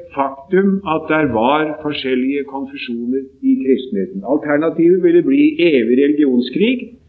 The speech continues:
evig religionskrig, og det fant man da omsider ut at man ikke hadde krefter til og interesse av.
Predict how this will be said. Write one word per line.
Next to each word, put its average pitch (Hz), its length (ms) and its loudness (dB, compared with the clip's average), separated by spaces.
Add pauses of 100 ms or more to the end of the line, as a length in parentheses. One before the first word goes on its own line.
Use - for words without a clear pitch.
(320)
evig 127 400 4
religionskrig, 139 920 2 (500)
og 170 180 0
det 160 180 2
fant 147 260 -6
man 147 180 -8
da 143 160 -4
omsider 143 480 2
ut 156 220 -6
at 143 160 -10
man 139 180 -2
ikke 139 160 -6
hadde 127 320 2 (380)
krefter 139 380 -2
til 202 240 2
og 175 240 2
interesse 180 520 0
av. 123 240 2